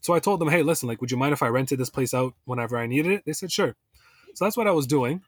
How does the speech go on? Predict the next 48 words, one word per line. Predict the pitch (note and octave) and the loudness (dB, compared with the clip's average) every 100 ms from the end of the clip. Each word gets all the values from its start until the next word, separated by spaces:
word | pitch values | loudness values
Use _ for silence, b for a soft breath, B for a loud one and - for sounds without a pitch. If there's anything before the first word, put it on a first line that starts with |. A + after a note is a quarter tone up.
| _ _ _ _ _ _ | _ _ _ _ _ _
And | C#3 C#3 C3+ | 0 0 2
it | |
was, | D3 C3+ - | 0 0 -8
it | C#3+ D3 | -2 0
was | C#3+ | 2
amazing | D3 D#3+ D#3 | 2 2 2
for | C#3 | 0
me | C3+ C3+ | 0 2
'cause | C3 | 0
I | |
didn't | B2 B2 | 0 -2
have | A#2 | 0
to | |
do | B2 | -2
it | A#2 | -2
at | A2+ | 0
home, | C3+ C3+ C3 | 2 2 0
and, | G#2+ G#2 - | -6 -16 -12
and | A#2+ | -6
I | A#2+ | -4
didn't | B2 | -2
have | B2 | -2
to | B2+ | 0
worry | B2 | 0
about | A#2+ | 0
my | A2+ | -4
parents | D3 C#3+ C#3+ C3+ | -2 0 0 -2
or | |
anything. | C3 C3 C#3 C3 B2+ _ b b b b b b _ - | -2 0 0 -2 -6 _ b b b b b b _ 0
Um, | B2 A#2+ A#2 A2+ G#2+ _ _ - | 2 2 0 -6 -10 _ _ -2
and | D3 D3 | 0 2
I | C3+ | 2
recorded, | D3 C#3+ F3 F#3+ F#3+ D3+ _ - _ | 2 2 2 2 0 -2 _ -20 _
I, | C3 C#3 | 0 0
I, | B2+ C3+ C#3 C3+ B2+ - | 0 2 2 2 -2 -4
I | C3 | -4
recorded | C3 F#3+ G3 | -2 0 2
We | F3+ | 0
Can | D#3 D#3 | -2 -2
See, | - D3+ D3 C3+ _ C3 | 2 2 2 -2 _ -2
got | D3+ E3+ | 0 2
a | |
good | E3+ D3+ | 2 0
response, | C#3+ C#3+ C3+ C3+ - - _ B2 | 0 2 2 0 -4 -8 _ -6
but | D3+ C#3+ | -4 0
there | D#3+ | 2
were | D#3 | 2
some, | D3 A3+ A#3+ A#3+ | 0 0 0 -2